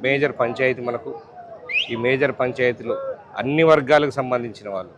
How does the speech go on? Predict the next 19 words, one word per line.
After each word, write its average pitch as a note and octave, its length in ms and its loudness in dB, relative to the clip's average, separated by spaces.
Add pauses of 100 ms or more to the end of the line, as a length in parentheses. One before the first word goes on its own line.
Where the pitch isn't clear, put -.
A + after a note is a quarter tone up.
(140)
బీసీ C3 320 -4
వర్గాలు A#2 360 0
కానీ, A2 320 -8 (480)
ఓసీలకు B2 440 0
సంబంధించిన G#2+ 460 -8
వాళ్ళు G2+ 140 -8
కానీ, G#2 220 -6 (400)
అన్ని B2 200 -2
వర్గాలకు C3 440 2
సంబంధించిన A#2 520 -6
వాళ్ళు A2+ 220 -2
ఈరోజు A2+ 220 -2
పార్టీలో - 360 -2
చేయడం - 320 -8
జరిగింది. - 340 -14 (600)
ఇది A#2 120 -4
శుభద-, B2+ 440 0 (100)
ఇదెంతో, B2 640 0 (800)
ఎందుకనంటే D3 680 0